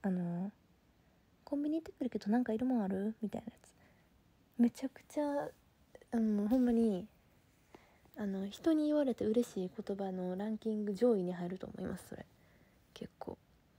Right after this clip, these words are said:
<laughs> そういうのって大体、あの、なんて言ったらいいんかな。何か、誰かが何か欲しいと思ってる時じゃないですか。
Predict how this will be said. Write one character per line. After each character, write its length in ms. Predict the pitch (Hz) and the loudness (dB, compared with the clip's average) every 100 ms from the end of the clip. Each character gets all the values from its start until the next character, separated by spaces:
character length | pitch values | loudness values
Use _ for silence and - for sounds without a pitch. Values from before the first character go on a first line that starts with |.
| _ _ - | _ _ -6
<laughs> 1600 | - - - - - _ _ - 320 302 254 - _ _ _ _ | -4 -2 -6 -12 -16 _ _ -10 -4 -4 -6 -14 _ _ _ _
そ 260 | - - 320 | -6 4 6
う 40 | |
い 60 | 302 | 6
う 80 | 294 | 4
の 60 | |
っ 40 | 226 | 2
て 60 | - | -2
大 260 | 190 226 233 | -4 0 0
体、 520 | - 226 233 240 202 226 _ _ _ _ _ _ | 0 2 4 4 2 -4 _ _ _ _ _ _
あ 140 | - 196 | -6 -4
の、 360 | 180 175 175 208 | -2 -2 -4 -2
な 140 | 196 | -2
ん 40 | 202 | -2
て 80 | |
言 60 | - | -4
っ 20 | |
た 80 | - | -6
ら 60 | 185 | -4
い 40 | |
い 40 | |
ん 20 | 185 | -4
か 80 | |
な。 160 | 180 190 - _ - _ _ - | -6 -8 -10 _ -20 _ _ 4
何 240 | 226 269 277 | 6 8 6
か、 100 | 214 | 4
誰 240 | 202 247 | 6 6
か 140 | 247 | 4
が 80 | 208 | 0
何 240 | 185 202 220 | 2 2 0
か 80 | |
欲 160 | 190 247 | -4 -6
し 160 | - 196 | -2 -2
い 20 | |
と 140 | - | 2
思 160 | 226 233 | 4 4
っ 20 | |
て 160 | - 240 | 6 6
る 80 | |
時 220 | 226 220 190 | 6 -2 -4
じ 80 | |
ゃ 20 | 180 | -8
な 100 | 180 | -8
い 40 | |
で 80 | 175 | -10
す 100 | - | -12
か。 160 | 185 | -14